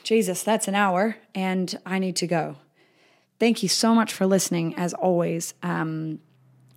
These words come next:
and I'd love to hear your thoughts on any of this shit. Uh, it's always interesting to me to see how these podcasts work out for you. So by all means, send me a message,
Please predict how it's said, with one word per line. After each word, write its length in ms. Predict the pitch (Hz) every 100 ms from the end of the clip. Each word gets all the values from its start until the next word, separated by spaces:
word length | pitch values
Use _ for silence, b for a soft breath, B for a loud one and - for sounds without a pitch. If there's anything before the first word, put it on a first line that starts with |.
| -
and 260 | 196 185
I'd 180 | 170 170
love 160 | 185 170
to 120 | 170
hear 120 | 165
your 100 | 165
thoughts 380 | 156 170 165 -
on 140 | 175 165
any 200 | 180 175
of 160 | 147
this 220 | - 151 -
shit. 460 | - 190 208 - -
Uh, 320 | 175 160 160 -
it's 200 | 170 165
always 260 | 170 160
interesting 380 | 160 - - 165
to 120 | -
me 280 | 147 185 180 359 349 -
to 120 | 180
see 200 | 165 165
how 180 | 156 151
these 340 | 151 151 - - _ _ -
podcasts 420 | 165 160 160 -
work 160 | 156 160
out 160 | 147
for 100 | -
you. 180 | 175 214
So 280 | 202 165 160
by 180 | 165 160
all 120 | 160
means, 280 | 156 156 -
send 180 | 180
me 60 | 165
a 60 | 160
message, 340 | 156 151 151